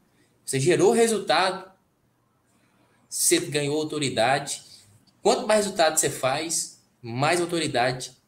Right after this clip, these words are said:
você ganha e mais cliente você ganha. Porque um cliente que tem um bom resultado, ele fala bem de você pra outros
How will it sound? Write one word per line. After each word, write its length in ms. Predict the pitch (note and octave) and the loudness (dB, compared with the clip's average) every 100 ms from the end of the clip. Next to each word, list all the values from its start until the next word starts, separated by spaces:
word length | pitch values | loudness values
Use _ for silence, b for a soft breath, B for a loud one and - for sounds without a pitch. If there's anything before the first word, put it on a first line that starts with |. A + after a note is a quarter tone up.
| _ | _
você 260 | A#2+ - | -2 0
ganha 480 | A#2+ G#2+ B2+ D3+ D#3 b b b | 0 -4 -4 -4 -8 b b b
e 100 | D#3 | -4
mais 300 | D3+ D#3 A3 | 0 2 2
cliente 400 | - G3+ D3+ D3 | 0 -2 -4 -4
você 220 | - D#3 F3+ | -6 -8 -6
ganha. 220 | A#2+ A2 | -4 -6
Porque 260 | C3 B2 | -6 -6
um 100 | C#3 | -6
cliente 720 | C#3 - A#2+ E3 G3 - - _ _ _ _ _ _ _ _ _ _ _ _ | -8 -8 -4 -2 -2 -4 -8 _ _ _ _ _ _ _ _ _ _ _ _
que 80 | - | -10
tem 160 | A#2+ B2+ | -4 -2
um 100 | A2+ | -2
bom 100 | A2 | -2
resultado, 720 | G#2+ G2 - B2 D#3+ C#3+ - _ | -4 -6 -2 0 0 -2 -12 _
ele 140 | A#2+ | -4
fala 300 | A#2 B2+ A#2+ | 0 0 2
bem 180 | A2 A2+ | 0 -2
de 80 | A2+ | -4
você 320 | A2 G2 - | -4 0 -2
pra 240 | - G#2+ F#2+ | -2 -2 0
outros 600 | G2+ C3 - - - | 0 -2 -4 -10 -12